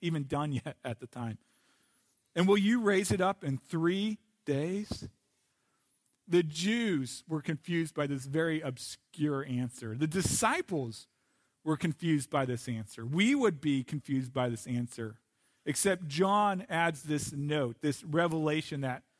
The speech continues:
the disciples had after Jesus was raised. Verse twenty-one, "But he was speaking about the temple of his body. When therefore he was raised from the dead, his disciples remembered that he had said this,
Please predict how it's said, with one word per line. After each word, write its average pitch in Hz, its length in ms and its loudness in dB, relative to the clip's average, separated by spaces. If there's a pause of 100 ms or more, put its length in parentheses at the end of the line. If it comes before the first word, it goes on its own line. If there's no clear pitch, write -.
(140)
the 160 80 0
disciples 147 540 2
had 135 200 0
after 135 580 -4 (720)
Jesus 135 400 0
was 127 180 -6
raised. 123 600 -2 (200)
Verse 165 180 2
twenty-one, 147 680 -2 (1120)
"But 170 140 4
he 190 100 4
was 180 100 4
speaking 208 500 0
about 160 320 0
the 156 80 -2
temple 175 460 -2
of 139 200 -2
his 139 180 -2
body. 113 480 -4 (500)
When 185 220 4
therefore 190 500 2
he 180 140 -2
was 165 200 0
raised 185 360 0
from 214 160 -2
the 202 80 0
dead, 139 360 -2 (220)
his 180 160 2
disciples 208 600 2
remembered 175 420 0
that 151 200 -2
he 208 200 -4
had 170 400 -2
said 135 400 -4
this, 113 420 -8